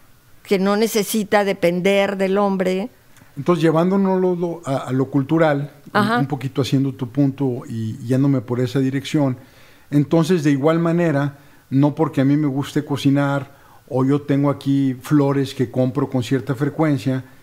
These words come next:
Speaker 2: quiere decir absolutamente nada. Este, había un torero español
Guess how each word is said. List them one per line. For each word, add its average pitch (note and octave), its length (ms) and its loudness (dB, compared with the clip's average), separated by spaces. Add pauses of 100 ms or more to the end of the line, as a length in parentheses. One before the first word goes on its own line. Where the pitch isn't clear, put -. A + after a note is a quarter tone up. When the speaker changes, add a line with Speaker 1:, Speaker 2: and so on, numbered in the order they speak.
(140)
Speaker 2:
quiere C#3 240 2
decir C3 400 -2
absolutamente A#2+ 920 -6
nada. C#3 380 -6 (400)
Este, A#2 720 -8 (140)
había B2+ 200 0
un D#3+ 140 0
torero C#3 560 0 (380)
español C3+ 680 0